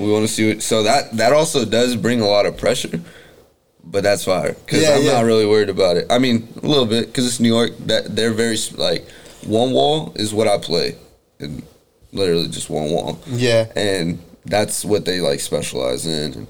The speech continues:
Speaker 1: really play out there. There's about, like, two thousand courts just in New York. Like,
Speaker 2: Whoa.
Speaker 1: every block kinda has a court. And so I'm, like,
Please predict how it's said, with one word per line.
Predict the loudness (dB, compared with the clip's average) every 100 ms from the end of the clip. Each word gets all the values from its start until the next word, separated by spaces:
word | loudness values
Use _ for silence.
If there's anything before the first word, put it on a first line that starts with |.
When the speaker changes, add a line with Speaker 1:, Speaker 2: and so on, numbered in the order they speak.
| -16
Speaker 1:
really | -8 -2 0 0
play | -4 -2 0 0
out | 0 -2
there. | -6 -6 -10
There's | -6 -4
about, | -2 0
like, | -2 -4
two | -6
thousand | -4 -2 -2 -6
courts | -2 -2 -2 -6 -12 -20 _
just | -12 -10 -8 -6
in | -6 -4
New | -4
York. | 0 2 0 -2 -10
Like, | -6 0
Speaker 2:
Whoa. | 2
Speaker 1:
every | 2 0 0
block | 0 0 0
kinda | -2 -2 -2
has | -4
a | -6
court. | -2 -2 -4 -10 -20 _ _ _ -20 -12
And | -8 -4 -4 -6 -10 -16 _ _
so | -8 -2 0 0 -4 -14 -20 -12
I'm, | -6
like, | -4 -4